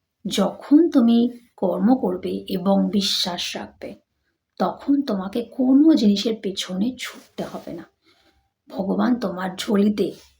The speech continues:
সেটা এমনি এমনি দেবেন, তুমি ইজিলি সে জিনিসটাকে পেয়ে যাবে, অ্যাট্রাক্ট করবে। ম্যানিফেস্টেশন এইভাবেই আমরা করে থাকি, আমরা কাজ করি, ফিল করি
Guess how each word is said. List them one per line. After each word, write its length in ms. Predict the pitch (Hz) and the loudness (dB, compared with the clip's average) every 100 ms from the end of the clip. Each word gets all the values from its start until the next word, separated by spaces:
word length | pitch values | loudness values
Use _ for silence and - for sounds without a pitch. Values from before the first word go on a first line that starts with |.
| - | -4
সেটা 300 | - 196 214 180 - _ - | -2 0 0 0 -4 _ 0
এমনি 300 | 220 214 214 214 | 4 6 8 6
এমনি 240 | 196 180 180 175 | 4 2 -6 -10
দেবেন, 240 | 170 - - _ _ _ _ _ _ _ | -12 -14 -18 _ _ _ _ _ _ _
তুমি 180 | 262 311 359 - _ _ _ - | 8 8 6 -2 _ _ _ 4
ইজিলি 540 | 254 262 233 262 240 202 | 8 10 10 6 6 2
সে 80 | 202 | 0
জিনিসটাকে 360 | 202 208 233 262 202 | 0 -2 -4 -4 -2
পেয়ে 200 | 165 160 | -2 -4
যাবে, 220 | 160 - - _ _ _ - | -8 -12 -18 _ _ _ -6
অ্যাট্রাক্ট 500 | 214 - 262 240 - - | -4 -2 0 0 -4 -10
করবে। 240 | 175 - - - 170 | -10 -12 -20 -10 -8
ম্যানিফেস্টেশন 680 | 160 180 233 - 233 294 294 | -8 -8 -8 -4 0 6 6
এইভাবেই 360 | 247 254 233 247 | 6 2 2 2
আমরা 160 | 202 185 180 | 2 -4 -8
করে 140 | 170 - | -12 -16
থাকি, 220 | - 180 - _ _ _ _ | -18 -18 -20 _ _ _ _
আমরা 200 | 190 185 190 | -2 -2 0
কাজ 160 | 214 214 - | 0 0 0
করি, 200 | 285 294 320 - _ _ _ _ - | 2 2 0 -8 _ _ _ _ 8
ফিল 220 | 349 381 359 | 10 10 6
করি 220 | 226 170 | 2 2